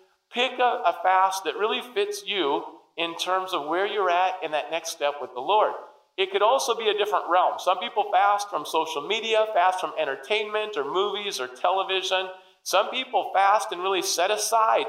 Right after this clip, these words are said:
even wake up an hour earlier to have time with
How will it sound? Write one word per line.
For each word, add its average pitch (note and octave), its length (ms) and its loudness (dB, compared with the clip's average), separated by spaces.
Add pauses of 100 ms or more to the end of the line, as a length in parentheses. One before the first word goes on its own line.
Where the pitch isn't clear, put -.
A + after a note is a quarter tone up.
even F#3 240 -8
wake G#3 260 0
up G#3 160 2
an D3+ 80 -4 (160)
hour G3+ 400 2
earlier F#3+ 640 0 (400)
to F#3+ 80 2
have G#3 500 0
time F#3 360 0
with F3 100 -4